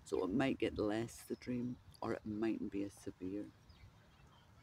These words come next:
because you're trying to process it. And then start to look at things in your life that are causing you stress,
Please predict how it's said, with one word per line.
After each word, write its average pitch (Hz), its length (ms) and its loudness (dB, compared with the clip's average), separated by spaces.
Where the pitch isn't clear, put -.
because 107 300 -2
you're 110 80 4
trying 107 220 0
to 98 80 2
process 110 600 -4
it. 117 140 -6
And 135 120 6
then 131 100 6
start 156 480 2
to - 120 -2
look 117 460 2
at 120 160 -2
things 117 320 2
in 101 100 0
your 98 160 0
life 101 400 -2
that 113 260 0
are 101 380 -2
causing 104 420 0
you 98 80 2
stress, 101 500 -4